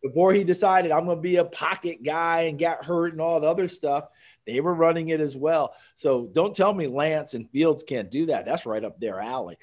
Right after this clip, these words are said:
So I'm not about to just say that that's a lock, but that's where I put Mac Jones for now, and that's why I gave Atlanta number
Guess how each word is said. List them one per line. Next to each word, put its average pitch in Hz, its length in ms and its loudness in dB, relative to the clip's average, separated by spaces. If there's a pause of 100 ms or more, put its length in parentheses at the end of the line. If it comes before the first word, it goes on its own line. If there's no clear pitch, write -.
(140)
So 120 220 -2
I'm 185 180 2
not 196 160 2
about 165 320 0
to 131 80 -10
just 143 220 -6
say 147 100 0
that 131 140 -4
that's 135 220 -4
a 110 40 -6
lock, 123 480 -8 (260)
but 175 120 -10
that's 165 180 2
where 160 100 2
I 135 40 2
put 131 220 -4
Mac 123 280 -6
Jones 127 300 -10
for 117 120 -14
now, 117 280 -8
and 113 100 -10
that's 117 180 -10
why 113 180 -4
I 110 40 -6
gave 117 240 -6
Atlanta 120 420 -6
number 110 320 -12